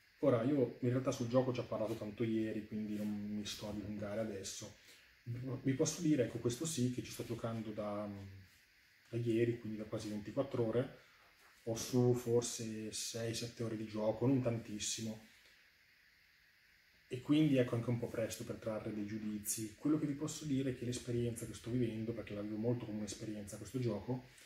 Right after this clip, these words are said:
è qualcosa di straordinario, di credo mai anche vissuto prima, a livello di immersione, a livello di, mm, realismo degli ambien-, degli ambienti, dei paesaggi, le musiche, cioè, è una cosa strepitosa,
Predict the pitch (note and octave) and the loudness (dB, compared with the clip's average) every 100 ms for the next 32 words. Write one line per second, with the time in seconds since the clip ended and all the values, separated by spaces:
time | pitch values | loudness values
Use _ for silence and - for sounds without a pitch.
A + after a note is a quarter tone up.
0 | - - - A#2+ C3+ - A2+ G#2+ G#2+ - | -20 -20 -10 -2 0 0 -2 -2 -6 -6
1 | - A#2+ A2 G2+ G#2 G2 G2 G2+ G2 - | -6 -2 0 0 -4 -6 -8 -8 -10 -12
2 | G#2+ A2 - - C3+ C3 B2+ B2 B2 B2 | -10 -10 -6 0 2 4 4 2 0 -2
3 | A#2 - A#2+ - C3 A2 G#2 - - - | -4 -6 -8 -4 0 0 -2 -8 -16 -16
4 | - A2+ A#2 A2 A2 A2+ A2+ - A#2+ A2+ | -6 0 2 2 0 0 -2 -2 -2 0
5 | A2+ G#2+ A2 G#2+ G#2+ G#2 G#2 G#2 G#2+ G#2+ | 0 -2 -2 -4 -4 -4 -4 -4 -4 -4
6 | G#2 A#2 A2 A2 A2 A2 A#2 A2 A2 A2 | -2 0 0 0 -2 0 0 0 -2 -4
7 | G#2+ - - - A#2+ A2+ G#2+ A2+ A2 A2 | -6 -10 -20 -8 -4 -4 -2 -2 -2 -4
8 | - A2+ G#2+ A2 A2 A2 G#2+ G#2+ G2+ G#2+ | -4 -2 -2 -2 -2 -2 -2 -4 -6 -4
9 | G#2+ G#2+ - - - - - A#2 A#2 A#2 | -4 -4 -8 -20 -20 -14 -2 0 2 0
10 | A2+ A#2+ A#2 A#2+ A2+ - _ _ - C#3 | 0 0 0 -4 -6 -12 _ _ 2 2
11 | B2 C3+ C3+ B2+ - - - A#2+ A2 G#2+ | 2 2 0 0 -4 -8 -2 0 0 -2
12 | G2 G2+ | -4 -6